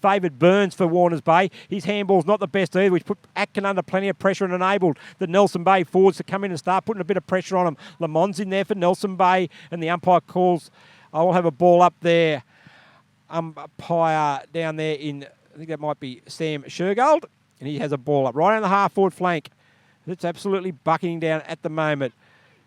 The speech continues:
We've had plenty of those this year. Is it right? Kendrick on the right boot he goes there, but Mahon playing in front of Mooney. Play on's a call. It was touched off the boot, but no one heard the call.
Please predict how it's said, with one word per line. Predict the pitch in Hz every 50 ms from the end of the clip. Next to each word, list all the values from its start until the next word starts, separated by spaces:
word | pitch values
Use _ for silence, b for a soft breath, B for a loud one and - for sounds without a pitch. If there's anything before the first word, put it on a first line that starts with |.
| b b _ _ _ -
We've | 123
had | - 175 170 _
plenty | - 190 190 185
of |
those | 165 160 160 156 -
this | - 190 - -
year. | 170 156 151
Is | 131
it | 143 139 135
right? | 135 160 175 165 -
Kendrick | - - 190 190 165 156 135
on | 165
the | 170 160
right | 156 170 175 180 175
boot | - 190 180
he | 170 165
goes | 151 165 165 165 156
there, | 160 165
but | 151 175
Mahon | 139 131 135 143 156 170 160 139
playing | - 143 131 135 156 170
in |
front | 156 - 196 185 185
of | 180
Mooney. | 170 170 175 180 190 185
Play | - - 170 160 175 190
on's | 196 180
a | 185
call. | - - 196 190 180
It |
was | 165 143
touched | - - 180 180 - 202
off | 185 -
the | 190
boot, | 156 - 196 190 180
but | 180 160
no | 165 170 185
one | 190 180
heard | 170 196 196
the | 180 185
call. | - - - 196 185 185 165 139